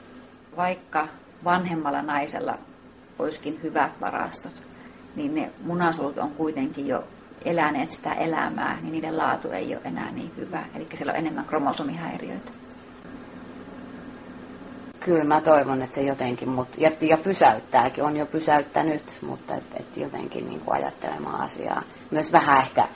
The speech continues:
Speaker 2: vähän, niinku, mustan ja valkoisen väliltä olevista väreistä, että, et
Speaker 1: Mm.
Speaker 2: mikä se mun ajatus on.
Speaker 1: Mm. Mutta anna sille kuitenkin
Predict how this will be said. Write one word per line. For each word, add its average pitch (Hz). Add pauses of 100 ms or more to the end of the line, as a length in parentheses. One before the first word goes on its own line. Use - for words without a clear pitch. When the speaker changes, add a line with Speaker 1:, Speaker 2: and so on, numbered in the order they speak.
(420)
Speaker 2:
vähän, 190
niinku, 156
mustan 160
ja 143
valkoisen 139
väliltä 151
olevista 139
väreistä, -
että, -
et 220
Speaker 1:
Mm. 220
Speaker 2:
mikä 185
se 147
mun 147
ajatus 147
on. - (760)
Speaker 1:
Mm. 196 (1080)
Mutta 175
anna 240
sille 240
kuitenkin 175